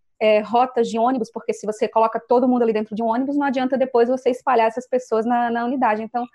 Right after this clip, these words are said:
várias ações, elas tiveram que acontecer e realmente impactaram e mudaram a rotina também.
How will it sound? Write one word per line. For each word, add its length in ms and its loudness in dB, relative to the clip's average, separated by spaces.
várias 460 2
ações, 400 0
elas 200 -4
tiveram 340 0
que 80 -4
acontecer 580 -4
e 140 -6
realmente 400 -2
impactaram 500 -2
e 40 -6
mudaram 280 -2
a 60 -6
rotina 500 -8
também. 300 -14